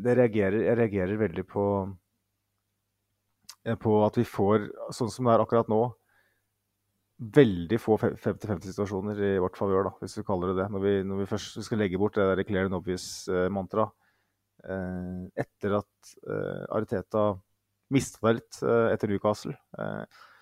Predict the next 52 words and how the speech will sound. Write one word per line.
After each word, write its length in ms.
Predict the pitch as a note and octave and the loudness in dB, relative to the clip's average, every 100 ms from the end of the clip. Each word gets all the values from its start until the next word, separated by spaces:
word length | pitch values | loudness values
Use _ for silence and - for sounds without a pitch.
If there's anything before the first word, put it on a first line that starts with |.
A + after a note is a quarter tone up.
| _ _ _ _ _ - | _ _ _ _ _ -14
så 160 | - A#2+ A#2+ A#2 A#2 A2+ | -4 0 2 2 2 -2
sliter 340 | - A2 - | 0 0 2
jeg 60 | B2 | 2
med 60 | C3 | 4
å 20 | |
komme 200 | G#2 F2 | 0 0
på 160 | - G#2+ A2 | 0 2 2
en 120 | A2 G2 | 2 0
eneste 380 | E2+ E2+ - - | -2 -6 -10 -10
situasjon. 540 | - G2 G2 G#2+ G#2+ G2+ | -4 -2 -2 -4 -4 -2
Eh, 760 | G2 G2 G2 G2 F#2 F#2+ - - - | -2 -2 -4 -4 -6 -8 -10 -10 -4
OK, 100 | D3+ | 4
da 80 | C3+ | 6
har 120 | C3+ | 6
Kiwior 360 | - G#2 A2 B2 | 4 0 4 4
sin 220 | B2+ A#2+ A2+ | 2 -2 -2
stempling 480 | - G2+ G2 G#2 A2+ | 0 0 2 0 0
mot 200 | A2+ - G#2 | -2 -2 -2
Luton, 400 | G2 F2+ A#2+ A#2+ | -2 -4 -6 -8
da. 40 | - _ G2 | -8 _ -6
Eh, 220 | G2 G2 F#2+ | -4 -4 -6
det 40 | G2+ | -6
er 80 | G#2 | -4
sikkert 200 | G#2 G2+ | -4 -2
noen 120 | F2+ | -6
som 120 | G#2 | -6
mener 200 | F#2 F2 | -4 -2
at 120 | F#2+ | -2
det 120 | F#2+ F#2 | 2 0
er 60 | |
rødt, 140 | G#2 - G2+ | 0 -8 -10
men 160 | G2 | -8
altså, 220 | G2 D2 D#2 | -10 -12 -8
da, 160 | D#2+ D#2 | -6 -4
da, 120 | E2 - | -8 -8
da 260 | - G#2 | -2 0
leter 200 | F#2 A2 | 0 -2
du 100 | G#2 | -6
med 80 | G2+ | -4
lupe. 240 | F2 G#2+ A2 _ | -6 -8 -12 _
Eh, 280 | G#2+ A2 G#2 G2+ | -2 0 0 0
men 160 | G#2 - - - - _ _ _ _ _ _ _ _ | -4 -10 -20 -20 -20 _ _ _ _ _ _ _ _
etter 200 | - C#3 | -2 2
det 80 | A#2+ | 2
så 80 | C#3+ | 4
har 80 | G#2+ | 4
vi 80 | G#2+ | 2
ikke 160 | B2+ | -4
fått 140 | A2+ - | -8 -6
noen 240 | G#2 G#2 | -6 -4
ting. 220 | C#3+ D#3 - _ _ _ _ | -6 -8 -12 _ _ _ _
Eh, 600 | A2 A2 A2 G#2+ G#2 G#2+ | -8 -6 -6 -8 -8 -10